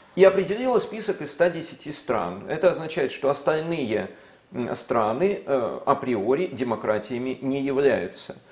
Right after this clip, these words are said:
А, при том, что, э, ещё, в общем-то, большой вопрос, а являются ли демократией сами Соединённые Штаты, которые решили таким образом, э, э, создать этот список. То есть, м, о чём идёт речь?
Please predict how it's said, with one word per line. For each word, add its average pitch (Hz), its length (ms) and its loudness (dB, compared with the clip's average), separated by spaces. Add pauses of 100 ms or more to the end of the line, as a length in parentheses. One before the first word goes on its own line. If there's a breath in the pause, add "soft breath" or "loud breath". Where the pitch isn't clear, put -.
(320 loud breath)
А, 120 180 6
при 135 160 -4
том, 202 280 4
что, 139 840 4
э, 131 60 -4
ещё, 151 540 0 (100)
в 131 80 -2
общем-то, 139 300 -6
большой 135 340 2
вопрос, 131 440 0
а - 20 -6
являются 135 440 -2
ли 127 100 0
демократией 127 600 -4
сами 113 240 -2
Соединённые 104 600 -6
Штаты, - 340 -4
которые 117 440 -2
решили 113 480 -4 (260 loud breath)
таким 117 320 -4
образом, 131 440 2 (360 loud breath)
э, 107 800 4
э, - 40 0
создать 131 400 0
этот 120 200 -8
список. - 300 -10
То 175 80 0
есть, 170 160 0 (340)
м, 160 220 -6
о 175 120 4
чём 208 220 4
идёт 135 240 0
речь? 107 320 -4